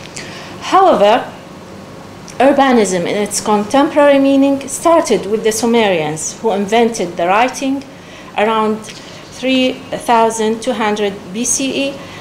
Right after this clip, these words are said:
and with it immigra-, uh, emerged their first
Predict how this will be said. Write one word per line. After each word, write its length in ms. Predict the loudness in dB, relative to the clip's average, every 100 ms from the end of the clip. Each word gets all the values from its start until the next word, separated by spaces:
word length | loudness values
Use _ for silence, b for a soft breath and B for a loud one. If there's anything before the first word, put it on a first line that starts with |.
| B
and 340 | 2 2 2 2
with 160 | 2
it 460 | 4 2 2 -4 -10 -4
immigra-, 560 | 0 0 0 2 2 2
uh, 240 | 2 2
emerged 540 | 4 4 2 -2 -6 -2
their 180 | 0
first 460 | 0 -2 -2 -2 -6